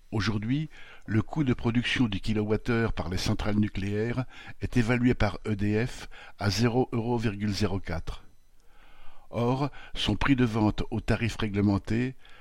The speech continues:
avant la hausse de dix pour cent du premier août, était déjà de zéro virgule deux euros,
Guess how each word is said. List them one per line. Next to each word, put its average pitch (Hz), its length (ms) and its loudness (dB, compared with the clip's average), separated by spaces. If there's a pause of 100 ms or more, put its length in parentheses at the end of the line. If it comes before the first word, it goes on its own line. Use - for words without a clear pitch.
(140)
avant 113 300 4
la 104 220 2
hausse 117 260 0
de 104 100 2
dix 104 240 -4
pour - 220 -2
cent 117 180 2
du 98 140 0
premier 104 300 2
août, 110 320 -4 (360)
était 110 200 2
déjà 120 340 4
de 98 160 0
zéro 117 360 0
virgule 98 380 0
deux 110 240 2
euros, 90 380 -4